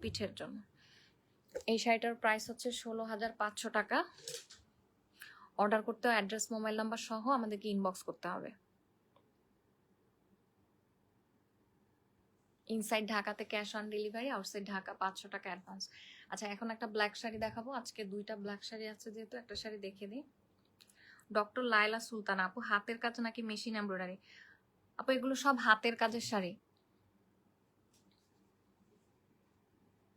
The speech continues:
এবং এগুলো আমরা প্রি অর্ডার নেই না, কারণ এগুলো এক একটা তৈরি করতে প্রায় চার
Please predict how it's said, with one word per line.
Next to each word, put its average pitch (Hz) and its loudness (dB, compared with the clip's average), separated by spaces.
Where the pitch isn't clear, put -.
এবং 220 4
এগুলো 233 10
আমরা 254 10
প্রি 254 4
অর্ডার 240 8
নেই 240 4
না, 294 4
কারণ 254 0
এগুলো 226 4
এক 220 -4
একটা 233 -4
তৈরি 226 0
করতে 233 -4
প্রায় 226 2
চার 214 6